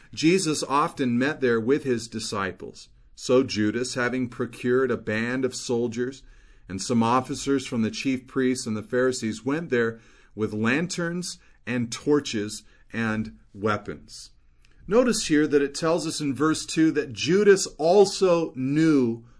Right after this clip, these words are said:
of this particular place or this particular garden. Now, the other Gospels tell us that the name of this garden was Gethsemane, the Garden of Gethsemane. And it, that word literally means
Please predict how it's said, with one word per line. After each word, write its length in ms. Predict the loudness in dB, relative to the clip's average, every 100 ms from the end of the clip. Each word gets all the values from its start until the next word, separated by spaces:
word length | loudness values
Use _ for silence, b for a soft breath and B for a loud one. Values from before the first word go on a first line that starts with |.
| b
of 220 | -4 0
this 180 | 0 -2
particular 640 | -4 -4 -2 0 2 2
place 460 | 2 0 0 0 -2
or 60 | -2
this 200 | -2 -4
particular 540 | -8 -6 -4 -2 -2
garden. 460 | -2 0 2 0 -2
Now, 100 | -4
the 160 | 0
other 180 | 2 2
Gospels 520 | 2 2 0 -6 -10
tell 260 | -4 -2 -2
us 220 | -4 -8 b b b b b
that 80 | -6
the 80 | 0
name 300 | 2 4 4
of 80 |
this 180 | 4 2
garden 400 | 2 2 2 2
was 320 | 0 0 -4 -6
Gethsemane, 840 | 0 0 0 -4 0 0 0 -4 -12 _ _
the 80 | -10
Garden 320 | -2 0 0
of 100 | 0
Gethsemane. 680 | 0 0 -2 -4 -2 -4 -6
And 100 | -8
it, 60 | B B B B B B -2
that 340 | 0 0 -4
word 380 | 0 6 8 6
literally 440 | 6 6 6 4 4
means 460 | 2 0 -2 -6